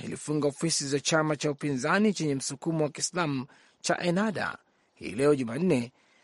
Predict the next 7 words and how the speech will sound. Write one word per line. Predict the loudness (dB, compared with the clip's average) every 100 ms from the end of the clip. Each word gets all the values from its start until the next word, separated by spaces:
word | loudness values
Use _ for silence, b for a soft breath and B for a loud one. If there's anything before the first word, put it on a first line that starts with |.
| b
siku | -4 0 4
moja | 6 8 8
baada | 8 8 8
ya | 6
kumkamata | 4 0 0 2 2 2
kiongozi | 0 0 0 0 0
wake | -2 -2 -2 -2 0 -2